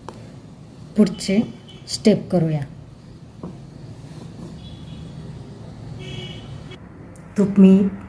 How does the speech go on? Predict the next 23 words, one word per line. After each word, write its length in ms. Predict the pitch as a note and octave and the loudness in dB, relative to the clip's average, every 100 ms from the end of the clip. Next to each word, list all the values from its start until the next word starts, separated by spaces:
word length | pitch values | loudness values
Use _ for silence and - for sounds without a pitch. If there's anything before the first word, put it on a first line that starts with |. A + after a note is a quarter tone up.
| - | 2
तापायला 340 | F#3 F3+ F3+ | 4 6 6
ठेवलं 300 | - F#3+ F#3 | 8 8 10
आहे 120 | A3+ F3+ | 10 10
आता 240 | D#3 F3 | 6 2
इथे 580 | F#3 E3 G3+ - - - - - - - F#3 | 2 4 4 4 0 -14 -16 -16 -16 -8 4
आणि 220 | F3+ F#3 | 10 10
आता 200 | F#3 F#3 | 10 4
आपण 300 | E3+ G3+ B3 - - - G3 | 4 8 8 8 -6 -8 -4
इकडे 280 | G3 G3+ A#3+ - - - - - - - - - - - - - - - | 4 4 4 -4 -14 -18 -18 -18 -18 -18 -18 -18 -18 -18 -20 -20 -20 2
पीठ 140 | G3 F#3+ - | 4 4 6
कसं 240 | A3+ G#3+ F3+ | 6 6 6
झालं 240 | F3 F3 | 6 8
बघूया. 300 | G3+ F3+ D3+ - - - - - - - - - - - - - - - - - - - - - - - - - | 6 6 4 2 -10 -16 -18 -16 -18 -18 -18 -18 -18 -18 -18 -18 -10 -6 -6 -8 -18 -18 -18 -18 -20 -18 -18 -2
हे 100 | F#3+ | 4
बघा 200 | F#3 F3 D3+ - - - - - - - - | 4 4 0 -6 -10 -12 -14 -16 -18 -2 4
छान 200 | A3 G#3+ | 8 8
भिजलं 280 | G#3 F#3+ A#3+ | 6 8 8
आहे 80 | |
पीठ 240 | A3 D#3+ F3 | 8 4 -4
आपलं 280 | E3 - F3 | -4 -2 0
आता 260 | E3+ G#3+ C#4+ - - - - - - | 0 2 0 -2 -16 -18 -18 -10 4
व्यवस्थित 400 | F#3+ G#3 G3+ F#3+ | 6 6 4 4
असं. 240 | F3 C#4 | 6 6